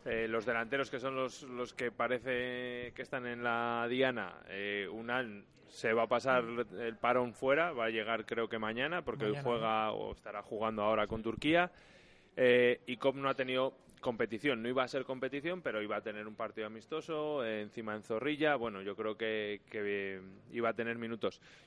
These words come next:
Speaker 1: Yo creo que el no haber podido jugar ningún amistoso, el no haber tenido nada de,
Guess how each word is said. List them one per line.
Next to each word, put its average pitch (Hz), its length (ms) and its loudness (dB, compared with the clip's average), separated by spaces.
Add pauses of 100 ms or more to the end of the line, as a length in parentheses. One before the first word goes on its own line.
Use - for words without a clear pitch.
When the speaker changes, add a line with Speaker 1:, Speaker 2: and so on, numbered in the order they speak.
Speaker 1:
Yo 120 80 2
creo 156 180 6
que 151 80 0
el 131 120 0
no 139 80 2
haber 143 240 2
podido 139 380 -4
jugar 135 340 -2
ningún 131 280 -6
amistoso, 127 540 -4
el 113 100 -6
no 117 100 -2
haber 127 220 0
tenido 123 960 0
nada 127 380 0
de, 120 580 4